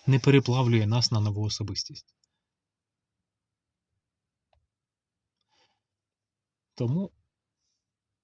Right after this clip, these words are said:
хай вам щастить, коли вибираєте той чи інший папірець,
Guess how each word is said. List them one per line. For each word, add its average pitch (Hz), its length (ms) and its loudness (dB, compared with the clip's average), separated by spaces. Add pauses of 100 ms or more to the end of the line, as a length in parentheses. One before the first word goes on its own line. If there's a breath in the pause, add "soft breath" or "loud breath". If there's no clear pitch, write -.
(560)
хай - 240 -8
вам 127 140 -2
щастить, - 480 -4 (480)
коли 113 360 0 (920 loud breath)
вибираєте 113 560 0
той 113 180 -2
чи 110 120 -2
інший 110 240 -2
папірець, 110 480 -2